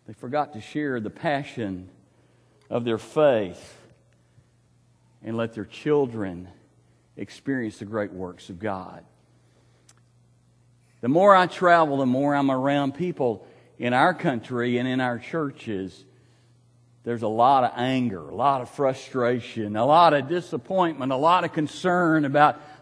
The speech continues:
the loss of values and the loss of morality and, uh, the, the fact that church is not the same as it used to be. And I try to remind folks that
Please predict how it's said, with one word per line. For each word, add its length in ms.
the 100
loss 380
of 100
values 500
and 80
the 40
loss 360
of 80
morality 800
and, 120
uh, 280
the, 760
the 180
fact 380
that 140
church 480
is 260
not 280
the 80
same 380
as 100
it 100
used 380
to 60
be. 320
And 100
I 60
try 300
to 80
remind 560
folks 380
that 140